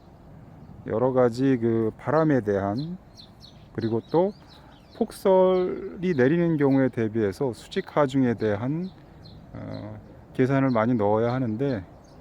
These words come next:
어, 보시는 것처럼 요 정도 작은 사이즈의 하우스는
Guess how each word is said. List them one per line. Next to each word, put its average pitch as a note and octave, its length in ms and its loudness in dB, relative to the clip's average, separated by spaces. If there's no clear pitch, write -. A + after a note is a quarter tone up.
어, A2 260 -12
보시는 D3+ 300 0
것처럼 F3 460 2
요 C#3 80 4
정도 F3 500 4
작은 E3 360 0
사이즈의 D3+ 720 2
하우스는 C#3 680 -2